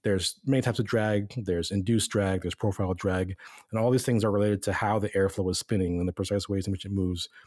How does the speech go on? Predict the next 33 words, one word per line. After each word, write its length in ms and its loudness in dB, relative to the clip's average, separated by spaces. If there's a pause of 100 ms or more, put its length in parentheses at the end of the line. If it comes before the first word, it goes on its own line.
(200)
in, 340 2
in 120 2
the 80 2
wake 240 0
of 80 -4
the 80 -6
car 260 -2
behind. 400 -4 (680)
So 220 2
I 80 2
think 240 2
the, 200 2
the 240 -4
easiest 300 2
way 80 2
to 60 2
think 160 0
about 220 0
this 180 0
is 260 2 (840)
air 200 4
has 400 2
a 320 2
potential 640 0
for 440 -2
creating 380 0
downforce 640 0
or 220 0
drag 420 -2
or 100 -6
what 120 -6
have 200 -2
you. 160 -2